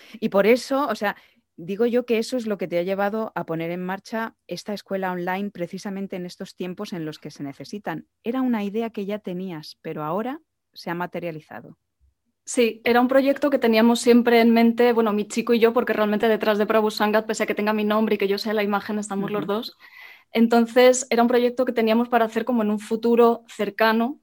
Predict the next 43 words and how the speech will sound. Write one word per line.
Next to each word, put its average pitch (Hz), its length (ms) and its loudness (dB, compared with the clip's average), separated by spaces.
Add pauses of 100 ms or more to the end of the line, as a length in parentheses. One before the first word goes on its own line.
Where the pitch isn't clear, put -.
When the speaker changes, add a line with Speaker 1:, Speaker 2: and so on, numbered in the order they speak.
(220)
Speaker 2:
Nos 214 180 -6
gustaba, 214 380 2
¿no? 220 120 0
la 220 100 2
idea, 214 360 2
pero 190 380 -2
futuro. 185 520 -2
Al 208 120 -8
fin 208 160 -2
y - 20 0
al 202 100 0
cabo, 202 240 0
yo 190 140 -6
me 202 120 -6
seguía 202 340 -2
viendo, 202 260 0
pues, 202 160 -6
en 196 80 -2
de-, 196 80 -2
los 202 220 -6
diferentes 196 460 -4
centros, 220 440 2
corriendo 202 340 -4
de 190 80 -6
un 190 60 -6
lado 190 180 -2
para 196 180 -2
otro, 220 380 2
<laughs> 220 220 -4
seguíamos 214 520 0 (520)
como 226 180 0
sin 226 220 2
ver 220 120 6
el 226 120 4
momento. 208 400 0
Entonces, 202 400 -6
esto, 233 360 -2
de 233 60 -6
alguna 214 240 -2
forma, 220 240 -2
nos 220 180 -2
ha 214 60 0
obligado 214 560 0